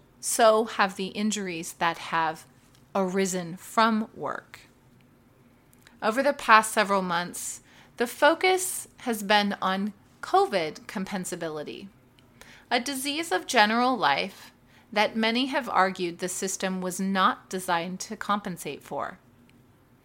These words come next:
No, the system was not designed for a pandemic. But like all things, it has evolved to respond to the needs of the day.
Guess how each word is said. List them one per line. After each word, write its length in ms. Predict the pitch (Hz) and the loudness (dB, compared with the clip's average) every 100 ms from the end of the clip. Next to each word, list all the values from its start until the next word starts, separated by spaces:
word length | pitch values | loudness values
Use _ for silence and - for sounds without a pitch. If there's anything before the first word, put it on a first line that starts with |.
| _ _ _ | _ _ _
No, 380 | 277 302 226 170 - _ _ _ _ - - - - | 2 6 6 4 -6 _ _ _ _ -20 -20 -20 -6
the 100 | - | -2
system 640 | 269 320 320 - 294 269 - | 0 2 2 4 2 2 -2
was 300 | 220 226 220 | 0 2 2
not 380 | 214 208 - 202 | 4 4 4 -2
designed 600 | 196 175 165 156 156 - | -4 -2 -4 -4 -10 -14
for 220 | - 180 | -4 -2
a 80 | 170 | -2
pandemic. 760 | 165 180 160 156 147 - - - _ _ _ _ _ _ _ _ _ - - - | -4 -10 -8 -10 -10 -12 -16 -20 _ _ _ _ _ _ _ _ _ -20 -20 -8
But 300 | 185 - 208 | -2 -2 2
like 260 | 208 226 - | 0 0 2
all 240 | - 254 269 | 6 6 6
things, 720 | - 147 139 - - - - _ _ _ - - | -2 -8 -8 -12 -12 -14 -18 _ _ _ -20 -10
it 160 | 208 185 | -8 -2
has 200 | 190 190 | -2 -2
evolved 760 | 180 190 190 196 226 - - | -2 6 8 8 4 -2 -4
to 120 | 285 | -2
respond 640 | 220 220 - 180 170 175 170 | 0 0 0 0 -2 -2 -8
to 100 | 196 | -8
the 120 | 180 | -8
needs 460 | 175 165 156 156 - | -8 -8 -12 -12 -12
of 180 | - 170 | -10 -8
the 100 | 180 | 0
day. 360 | 190 160 160 | 0 0 -2